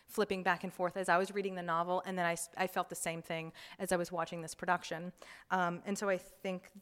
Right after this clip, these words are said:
that, again, we don't have a musical here that's trying to recreate the novel, but it does give a sense of sort of capturing the, the, the experience of reading Austen's novel.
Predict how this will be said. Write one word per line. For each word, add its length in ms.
that, 220
again, 540
we 120
don't 180
have 140
a 60
musical 320
here 180
that's 180
trying 260
to 100
recreate 640
the 80
novel, 480
but 500
it 160
does 220
give 160
a 40
sense 280
of 100
sort 180
of 140
capturing 580
the, 280
the, 240
the 120
experience 880
of 220
reading 280
Austen's 460
novel. 420